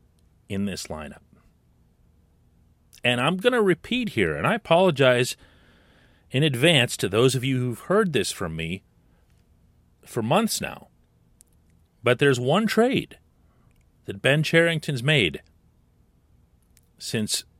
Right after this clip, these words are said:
becoming the Pirates G M that I haven't been wild about. I didn't like the methodology,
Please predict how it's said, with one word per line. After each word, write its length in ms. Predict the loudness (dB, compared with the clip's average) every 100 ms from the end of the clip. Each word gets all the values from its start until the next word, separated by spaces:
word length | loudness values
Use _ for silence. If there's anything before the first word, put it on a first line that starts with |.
| -10
becoming 440 | -4 0 0 0
the 60 | 0
Pirates 440 | 2 4 2 -4
G 220 | -2 0
M 220 | 0 0 -4 _ _ _ _ _
that 100 | -2
I 80 | 4
haven't 260 | 6 4
been 160 | 2 2
wild 320 | 2 4 2
about. 300 | 2 -2 -4 -16 _ _ _ _ _ -20 -2
I 120 | 2
didn't 280 | 4 2 -2
like 340 | -4 -4 -4 -6
the 100 | -2
methodology, 960 | -2 -4 -8 -4 -2 -2 -2 -4 -6